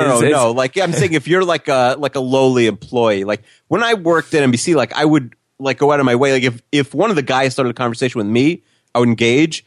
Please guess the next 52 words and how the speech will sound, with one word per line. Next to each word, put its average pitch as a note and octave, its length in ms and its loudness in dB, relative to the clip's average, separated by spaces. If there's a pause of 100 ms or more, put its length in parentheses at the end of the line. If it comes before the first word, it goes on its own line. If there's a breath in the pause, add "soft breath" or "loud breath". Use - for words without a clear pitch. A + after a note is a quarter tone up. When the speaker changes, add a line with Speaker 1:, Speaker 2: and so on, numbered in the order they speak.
(220)
Speaker 1:
But F#3+ 100 0
I A#3+ 60 2
know F#3+ 220 2
that D3+ 160 0
people, C#3+ 360 0
they C#3 140 0
spend C#3+ 200 0
their A#2+ 80 2
whole A#2+ 120 0
lives. A#2 220 -2
Like, G#2+ 140 -4
I C3+ 100 0
wouldn't B2+ 320 -2
be A#2 160 -2
like, F#2+ 300 -8 (180)
"Hey, E3 180 -2
Costas, D3 680 -6
you B2+ 100 0
know, G#2+ 80 2
let's A#2 220 -4
talk C3+ 160 0
about B2 160 0
who's A#2 100 0
gonna A2+ 140 2
win A2 80 4
the G#2 80 0
Jet A#2 200 0
game F2+ 220 -2
later." D#2 300 -12 (100)
Speaker 2:
Mm-hmm. C#3+ 320 0
Speaker 1:
So D3 160 -2
I - 80 0
don't D3+ 100 2
know. A#2+ 140 2
Like, G#2 160 -2
do - 80 -2
you D#3+ 60 0
get, E3 280 -4
do C#3 80 -2
you E3 40 0
get, F3+ 160 -2
like, F3+ 160 -4
if F3+ 180 -2
you C4 80 0
went C4 160 2
over D#3 120 0
to D3+ 140 -4
A-Rod, A2+ 380 2
he A#2+ 80 -4
probably C3 360 0
has, G#2+ 200 0
like, G2 260 -8